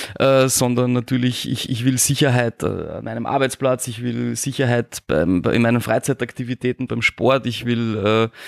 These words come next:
Sicherheit für meine Familie. Ja, ich glaube, wenn man einfach etwas hat, was einem wichtig ist, ob's jetzt die persönliche Gesundheit ist, die Menschen in seinem Umfeld, äh,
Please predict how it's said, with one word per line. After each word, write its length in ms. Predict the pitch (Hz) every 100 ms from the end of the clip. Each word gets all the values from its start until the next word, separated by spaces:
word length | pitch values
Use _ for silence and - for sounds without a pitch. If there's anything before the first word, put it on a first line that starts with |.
| - - -
Sicherheit 480 | - 147 147 131 127
für 100 | 135
meine 220 | 123 123
Familie. 1120 | 123 139 139 151 147 139 131 131 131 107 90 98 104 104
Ja, 240 | 127 143
ich 100 | 110
glaube, 240 | 113 131
wenn 120 | 127 131
man 100 | 107
einfach 240 | 123 123
etwas 260 | 123 127 -
hat, 180 | 139 139
was 100 | 123
einem 200 | 123 117
wichtig 340 | 131 - 135
ist, 140 | 160
ob's 120 | 123 -
jetzt 180 | 123
die 80 | -
persönliche 500 | - 120 127 135 135
Gesundheit 520 | 123 117 147 160 147
ist, 320 | 143 139 - 117
die 40 |
Menschen 360 | 117 139 143 139
in 60 |
seinem 300 | 127 127 127
Umfeld, 720 | 123 131 - 131 127 131 127
äh, 420 | - 110 117 117